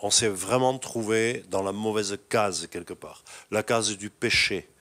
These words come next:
la case de la rébellion contre Dieu. Et la rébellion contre Dieu, c'est pas forcément aller taguer, euh, des croix dans les cimetières, hein. C'est tout simplement vivre sa vie d'indifférence complète vis-à-vis de Dieu. Et donc, on est un peu comme Méphibosheth,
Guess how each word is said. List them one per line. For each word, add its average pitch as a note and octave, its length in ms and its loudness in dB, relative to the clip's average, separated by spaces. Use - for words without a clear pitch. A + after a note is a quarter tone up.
la G#2 140 4
case A2+ 400 4
de G#2+ 80 2
la G#2+ 140 6
rébellion A2+ 600 0
contre A2+ 380 -6
Dieu. F#2 320 -4
Et E2 40 -14
la F2 120 0
rébellion G#2 360 2
contre G2 300 -2
Dieu, A#2 240 4
c'est - 120 2
pas G2 100 2
forcément A2 440 2
aller G2 140 0
taguer, A#2 540 4
euh, G2+ 160 4
des G2 120 2
croix B2 320 6
dans G#2+ 120 2
les G2+ 80 2
cimetières, A#2 500 2
hein. B2 100 -4
C'est - 100 -12
tout - 120 0
simplement A2+ 440 4
vivre G#2+ 280 2
sa G#2 200 4
vie G#2+ 160 -4
d'indifférence G#2+ 720 2
complète G#2+ 440 -4
vis-à-vis G2+ 260 -4
de G2 100 -6
Dieu. E2 240 -8
Et G2+ 80 4
donc, C3+ 160 8
on C#3 120 6
est C#3+ 60 10
un C#3+ 60 8
peu D3+ 140 2
comme C3+ 220 4
Méphibosheth, B2+ 920 6